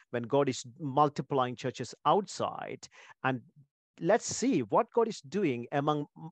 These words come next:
other cultural contexts is something amazing. Is that the time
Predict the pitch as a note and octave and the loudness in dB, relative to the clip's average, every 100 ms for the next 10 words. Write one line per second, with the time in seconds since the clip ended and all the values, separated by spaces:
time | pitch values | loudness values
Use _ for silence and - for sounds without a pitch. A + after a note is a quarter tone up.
0 | _ - F#3+ F#3+ - - F#3 - D#3 - | _ 6 6 6 0 0 -2 -4 -6 -4
1 | D#3+ C3 - B2 - D3 D3 B2 B2+ C3 | -2 -2 -6 -8 -6 -4 -4 -2 0 -2
2 | B2+ A2 G#2+ A2 - - - F3 F#3 A#3+ | -2 -2 -4 -6 -18 -20 -2 0 4 6
3 | A#3+ - D#3 B2+ B2+ | 6 4 4 4 2